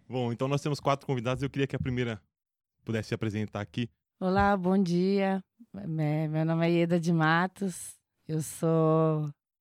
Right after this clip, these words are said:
Speaker 2: da Chapada Diamantina, Bahia. Tenho um restaurante na Ferreira de Araújo, né, Casa de Ieda, com comida típica da Chapada. Eu nasci na Chapada Diamantina,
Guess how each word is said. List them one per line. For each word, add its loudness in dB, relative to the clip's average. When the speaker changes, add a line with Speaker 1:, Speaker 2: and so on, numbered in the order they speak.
Speaker 2:
da 0
Chapada 2
Diamantina, 2
Bahia. 2
Tenho 4
um 8
restaurante 4
na 0
Ferreira 2
de 0
Araújo, 0
né, -2
Casa 2
de 0
Ieda, 2
com -4
comida 2
típica -4
da 0
Chapada. -2
Eu -2
nasci 0
na 6
Chapada 6
Diamantina, 2